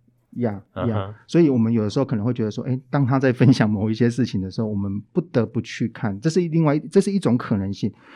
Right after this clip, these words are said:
Speaker 1: 当然人的心理状态有很多种，我们也有可能是反而也，也会采取另外一种刚，刚好极端相反的一种心理动作，就是拒斥，“你不要跟我讲那一些。”就，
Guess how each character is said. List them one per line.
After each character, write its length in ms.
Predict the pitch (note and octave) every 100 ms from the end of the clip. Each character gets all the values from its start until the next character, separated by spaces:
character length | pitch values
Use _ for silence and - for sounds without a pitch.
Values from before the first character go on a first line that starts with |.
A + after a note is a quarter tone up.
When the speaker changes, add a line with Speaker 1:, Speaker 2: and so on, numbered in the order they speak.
| -
Speaker 1:
当 140 | - G3+
然 60 |
人 120 | C3 A#2
的 80 |
心 200 | A#2 C#3
理 80 | C#3+
状 180 | - A#2
态 80 | A#2+
有 100 | G2+
很 160 | A2+ F2
多 180 | G2+ G2+
种， 180 | G2 G2 _ _
我 80 | -
们 80 | A#2+
也 60 | C3
有 100 | D3
可 100 | B2
能 120 | G2+
是 120 | C#3
反 200 | B2 G2+
而 80 | G#2+
也， 160 | A2
也 180 | C3+ A2
会 80 | B2
采 180 | - A2
取 140 | A2
另 160 | G2+ B2+
外 60 |
一 20 | B2+
种 140 | G2
刚， 180 | - B2
刚 180 | C#3 B2+
好 100 | B2 G2+ - _
极 120 | A2 G#2
端 180 | A2+
相 180 | A#2 A2
反 200 | A2+ F#2+
的 120 | F#2+
一 80 | G2
种 240 | G#2+ F#2+ G2+ -
心 180 | - A#2
理 80 |
动 240 | G2 G#2 G2+
作， 220 | A#2 F#2 - _
就 100 | -
是 80 | B2
拒 260 | A#2+ B2+ A2+
斥 320 | - - F#2+ - _ _
，“你 100 | -
不 100 | G2+
要 60 | C#3
跟 160 | - C3
我 40 |
讲 200 | C3 F#2+
那 100 | G2
一 60 | G2
些。” 320 | - G2+ G2 _ _ _ _
就， 100 | -